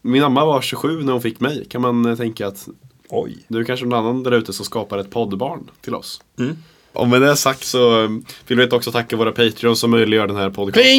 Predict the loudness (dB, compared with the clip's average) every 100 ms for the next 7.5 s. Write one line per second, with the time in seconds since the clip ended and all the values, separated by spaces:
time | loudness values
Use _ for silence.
0 | 4 0 -8 -14 -20 _ _ -2 -2 0
1 | 2 4 6 6 6 6 6 4 4 2
2 | 2 2 4 4 4 2 2 0 0 -4
3 | -4 0 4 4 2 0 2 4 4 2
4 | 0 0 0 2 0 0 -4 -12 -4 0
5 | 2 4 4 2 2 0 4 4 4 2
6 | 0 -4 -2 -2 0 0 0 -2 -4 -4
7 | -6 -4 -2 -2 -4